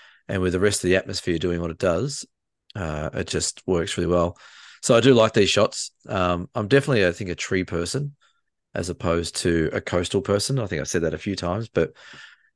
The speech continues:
I do like snow. We, we're not getting as much snow as we usually do, though, which is global warming or whatever you wanna call it these days. We don't seem to be getting the big snow events that we used to, but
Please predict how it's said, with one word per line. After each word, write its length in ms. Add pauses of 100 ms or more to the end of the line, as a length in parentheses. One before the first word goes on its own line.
(140)
I 100
do 180
like 240
snow. 280
We, 140
we're 160
not 140
getting 200
as 140
much 220
snow 300
as 120
we 140
usually 340
do, 220
though, 180
which 180
is 240 (760)
global 280
warming 360
or 40
whatever 220
you 60
wanna 160
call 240
it 80
these 200
days. 320
We 60
don't 220
seem 100
to 80
be 80
getting 240
the 60
big 200
snow 280
events 260
that 80
we 100
used 280
to, 180
but 240